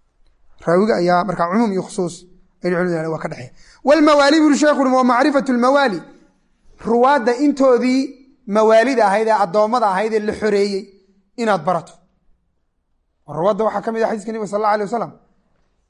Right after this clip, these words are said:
Rag addoom ahaan jiray oo la xoreeyey baa ka mid ah. Waxaa ka mid ah rag qabaa'ilka loo tiirinaya aan ka dhalan ee qabaa'ilka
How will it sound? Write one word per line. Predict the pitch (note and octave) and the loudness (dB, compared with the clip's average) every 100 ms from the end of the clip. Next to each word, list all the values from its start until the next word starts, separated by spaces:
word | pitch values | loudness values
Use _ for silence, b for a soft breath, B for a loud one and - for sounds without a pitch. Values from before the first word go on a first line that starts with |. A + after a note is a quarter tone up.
| _ | _
Rag | - C4 | -2 2
addoom | A#3+ G3 A3 G#3+ | 2 2 0 2
ahaan | A3+ C#4+ | 2 2
jiray | C#4 C#4+ | 2 2
oo | D4+ | 2
la | C4+ | 2
xoreeyey | B3 B3 D4 | 2 2 2
baa | C#4 | 2
ka | B3+ | 0
mid | C4 | -4
ah. | B3 - _ _ _ - | -4 -10 _ _ _ 0
Waxaa | G#3 | 2
ka | A#3 | 2
mid | C4+ C#4+ | 0 2
ah | C#4 | 2
rag | C4+ D4 A#3 - _ _ _ _ _ - | 2 0 -4 -18 _ _ _ _ _ -4
qabaa'ilka | A3+ A#3 D4 D4 A3+ A#3 | 0 2 4 2 0 0
loo | A#3+ C#4 | 4 2
tiirinaya | D4 C4 A#3+ C4+ C#4 C4+ C4+ | 2 -2 -2 -2 0 0 0
aan | B3+ C4+ - | -2 -4 -2
ka | C4+ | -4
dhalan | B3+ G3 F#3 F#3 F3+ _ _ _ - | 0 0 0 -4 -10 _ _ _ -4
ee | A#3 | -4
qabaa'ilka | A#3 A#3+ C4+ C#4+ A#3 | 0 0 0 -2 -4